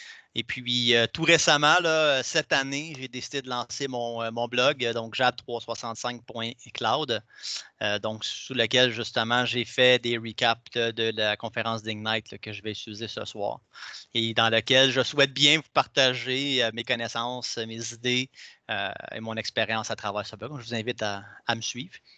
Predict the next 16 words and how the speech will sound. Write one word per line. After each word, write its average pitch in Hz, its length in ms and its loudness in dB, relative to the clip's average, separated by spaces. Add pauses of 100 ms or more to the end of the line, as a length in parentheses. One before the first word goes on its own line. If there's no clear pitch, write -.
(180)
Et 123 100 4
actuellement, 127 400 2
je - 80 -2
suis, 123 220 -6
suis 151 340 -2
à 143 60 8
l'emploi 143 520 6
d'une 131 240 -2
entreprise, 135 680 0
euh, 123 120 4
toute 135 200 -4
jeune 135 260 2
de 151 60 2
Montréal, 135 500 6
Nexus 131 320 -2 (100)
Innovation. 127 580 0